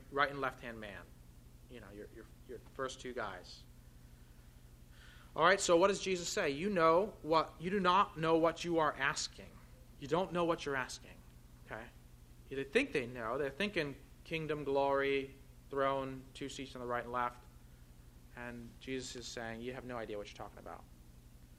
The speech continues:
What, uh, what is, how does he describe, uh, what he's about to undergo? What is, what are the, what's the imagery that he uses? Drinking a cup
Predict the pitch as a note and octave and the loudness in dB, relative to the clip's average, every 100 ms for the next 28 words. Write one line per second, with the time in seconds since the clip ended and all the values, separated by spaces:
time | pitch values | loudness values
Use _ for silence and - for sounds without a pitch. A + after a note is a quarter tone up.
0 | - - - D3+ F#3 - - C#3+ C#3 C3+ | -20 -20 -2 0 0 -2 -8 -2 0 0
1 | D#3+ D#3 C#3+ F3 F3+ - D#3 C#3+ - C#3 | 0 -2 0 0 0 -4 -6 -6 -4 2
2 | C3 B2+ - - - - - - - - | 2 2 -2 -14 -20 -20 -20 -20 -20 -20
3 | - A#2+ A#2 A2+ - C3 C3+ C#3 B2 B2 | -8 -2 -2 -2 -4 -4 -4 -4 -6 -2
4 | A#2+ A#2+ A#2 A2 G#2 G#2 F#2 - - - | -2 -2 -8 -8 -8 -6 -8 -12 -20 -20
5 | - - C#3+ B2+ C#3 C#3+ B2+ A#2+ C#3+ C3+ | -20 -10 -10 -8 -6 -4 -6 -6 -8 -6
6 | A2+ - - C3 A#2 G#2 G#2 G#2+ A2 G2 | -10 -12 -12 -12 -8 -8 -8 -8 -10 -12
7 | E2 - - - - - - - - - | -14 -18 -18 -20 -20 -20 -20 -20 -20 -20
8 | - - - - - - - - - - | -20 -20 -20 -20 -20 -20 -20 -20 -20 -20
9 | - D3 D#3 E3+ - C#3+ D#3 - | -8 -6 -4 -6 0 2 2 -4